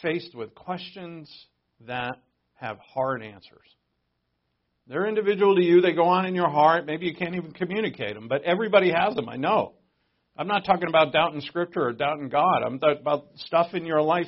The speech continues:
that you want God to do, or stuff in your life that you wish God would stop doing, or whatever. And, and you're trying to figure out, "What is this about?"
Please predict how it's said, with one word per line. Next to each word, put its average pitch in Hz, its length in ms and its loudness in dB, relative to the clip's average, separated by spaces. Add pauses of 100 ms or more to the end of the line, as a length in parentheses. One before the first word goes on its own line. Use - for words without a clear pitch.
that 143 100 -8
you 147 140 -8
want 160 240 -4
God 160 260 0
to 139 60 -16
do, 165 400 -2 (260)
or 139 140 -2
stuff 160 400 -4
in 160 120 -6
your 156 140 0
life 151 360 4
that 143 260 -4 (360)
you 143 120 -4
wish 170 240 0
God 156 220 0
would 147 140 -2
stop 185 360 0
doing, 175 460 0
or 143 220 0
whatever. 165 600 -4
And, 135 240 -12
and 143 200 -10
you're 139 160 -6
trying 165 320 -12
to 151 80 -12
figure 147 380 -6
out, 175 200 -2
"What 143 180 -4
is 214 180 -4
this 135 200 -8
about?" 160 540 -4